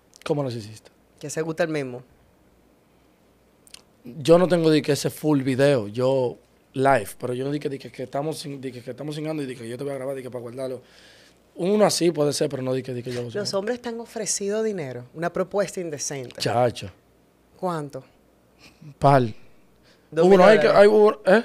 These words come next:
Speaker 2: Dos mil dólares.
Speaker 1: No, hubo uno que saltó ahí un payaso. Yo no sé si le iba a dar, di que diez mil. No te voy a saltar, di que como esta gente, como si están, que si cuántos miles de dólares, no, como diez mil dólares me ofreció uno ahí, sí. Yo no sé si le iba a dar, ¿no?
Speaker 2: ¿Por diez?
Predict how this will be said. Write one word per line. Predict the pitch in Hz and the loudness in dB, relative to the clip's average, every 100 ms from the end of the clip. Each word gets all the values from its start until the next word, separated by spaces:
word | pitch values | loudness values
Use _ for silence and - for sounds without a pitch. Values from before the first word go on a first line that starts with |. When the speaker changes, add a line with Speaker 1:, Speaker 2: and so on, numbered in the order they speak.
| - | 0
Speaker 2:
Dos | 156 | -10
mil | 156 165 | -8 -8
dólares. | 147 123 - - | -8 -10 -14 4
Speaker 1:
No, | 196 | 8
hubo | 226 220 | 10 10
uno | 220 | 8
que | 196 | 8
saltó | 185 214 | 8 8
ahí | 202 | 6
un | 196 | 6
payaso. | 170 175 180 156 | 6 8 8 6
Yo | |
no | 180 | 2
sé | 196 | 4
si | 202 | 6
le | 202 | 6
iba | 208 | 8
a | |
dar, | 208 214 185 | 10 8 4
di | 185 | -4
que | 185 | 0
diez | 160 147 | 0 2
mil. | 151 139 110 _ _ _ _ _ _ _ - | 0 -2 -4 _ _ _ _ _ _ _ -4
No | 165 175 | 2 6
te | |
voy | 196 | 6
a | 185 | 4
saltar, | 196 202 | 4 0
di | 175 | 0
que | |
como | 165 175 | 0 -2
esta | 175 | -2
gente, | 170 139 | -2 -4
como | 131 | -6
si | 127 | -8
están, | 127 185 | -6 -6
que | 202 202 | -6 -8
si | 160 | -6
cuántos | 165 202 202 | -4 -4 -4
miles | 196 208 | -4 -2
de | 202 | 0
dólares, | 202 185 156 | 0 0 -2
no, | 147 | -6
como | 135 160 | -6 -4
diez | 170 | -4
mil | 196 | 0
dólares | 190 156 147 | 0 0 -4
me | 143 | -6
ofreció | 139 147 127 | -4 -4 -4
uno | 120 | -6
ahí, | 113 | -10
sí. | - 113 - - _ - - _ _ _ - | -14 -18 -20 -20 _ -20 -20 _ _ _ 0
Yo | 160 | 2
no | |
sé | 165 165 | 4 4
si | |
le | 165 | 6
iba | 170 | 6
a | |
dar, | 170 196 | 8 6
¿no? | 214 - - - | 2 -4 -14 0
Speaker 2:
¿Por | 220 220 | 2 2
diez? | 254 262 180 | 4 4 2